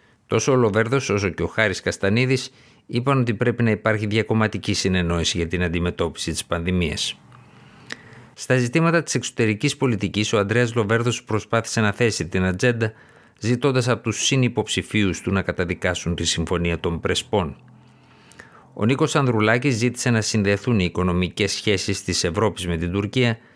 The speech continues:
με ρήτρες συμμόρφωσης της τελευταίας στα ευρωπαϊκά δεδομένα. Στα ζητήματα αυστηροποίησης του ποινικού κώδικα, ο Ανδρέας Λοβέρδος συντάχθηκε με το γνωστό ποινικό λαϊκισμό της κυβέρνησης,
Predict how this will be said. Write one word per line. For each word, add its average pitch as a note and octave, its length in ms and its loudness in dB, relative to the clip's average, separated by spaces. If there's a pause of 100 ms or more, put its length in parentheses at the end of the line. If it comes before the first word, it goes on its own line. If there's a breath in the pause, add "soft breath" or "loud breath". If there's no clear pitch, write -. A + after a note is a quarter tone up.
(240 loud breath)
με A2 160 0
ρήτρες A#2+ 360 0
συμμόρφωσης G#2 800 0
της - 180 -4
τελευταίας F#2+ 520 0
στα - 140 -2
ευρωπαϊκά F2 560 -2
δεδομένα. E2+ 640 -2 (1120 loud breath)
Στα - 220 0
ζητήματα F3+ 540 2
αυστηροποίησης C3 720 2
του F2 140 -4
ποινικού F#2+ 380 0
κώδικα, B2 480 2
ο A#2 100 4
Ανδρέας G#2+ 360 0
Λοβέρδος A2+ 440 2
συντάχθηκε G#2+ 540 -2
με A2 140 2
το G2+ 100 -2
γνωστό F#2+ 500 0
ποινικό G2+ 480 0
λαϊκισμό G2 580 2
της - 140 -12
κυβέρνησης, A#2 720 -2